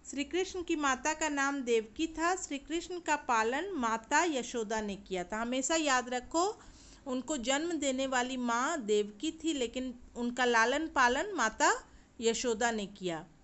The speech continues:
श्री कृष्ण ने गीता का उपदेश अर्जुन को दिया। जब युद्ध करते समय, युद्ध के लिए जब वो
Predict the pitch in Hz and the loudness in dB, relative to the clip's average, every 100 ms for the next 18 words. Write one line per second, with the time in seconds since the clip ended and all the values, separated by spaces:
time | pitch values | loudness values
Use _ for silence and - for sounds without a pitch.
0 | - - - - 247 302 - 349 403 - | -20 -20 -14 -8 -2 -2 0 0 0 -2
1 | 370 285 247 254 330 427 - - - - | 0 2 4 6 4 2 -10 -20 -20 -20
2 | - - - - 196 254 294 392 403 427 | -20 -18 -16 -10 0 2 6 10 10 10
3 | 359 302 226 262 269 302 294 240 214 240 | 8 8 4 4 6 6 6 4 4 -2
4 | 240 226 196 196 190 185 269 330 285 208 | 0 0 2 4 6 8 6 6 2 0
5 | 294 269 330 294 220 - - 262 - 302 | 0 4 4 2 -2 -4 4 4 6 6
6 | - 285 277 330 302 254 269 285 269 285 | 8 6 6 6 4 0 0 2 4 6
7 | 262 262 262 | 6 6 6